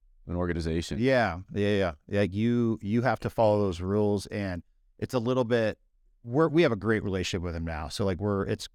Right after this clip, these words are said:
Speaker 2: we're awesome, but, like, there in the beginning, it's like, "Man, did we make a mistake by doing this?"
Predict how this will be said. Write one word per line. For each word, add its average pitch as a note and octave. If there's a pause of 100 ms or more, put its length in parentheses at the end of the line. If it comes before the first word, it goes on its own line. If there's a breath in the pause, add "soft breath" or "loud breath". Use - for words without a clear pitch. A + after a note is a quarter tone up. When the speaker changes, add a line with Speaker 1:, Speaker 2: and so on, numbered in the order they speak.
(360)
Speaker 2:
we're G2+ (160)
awesome, E2+
but, E2+
like, F#2
there A2
in F2+
the -
beginning, F2+
it's D2
like, D2+ (160)
"Man, F2
did D#2+
we G2
make B2+
a -
mistake E2+
by D#2+
doing D#2
this?" G2+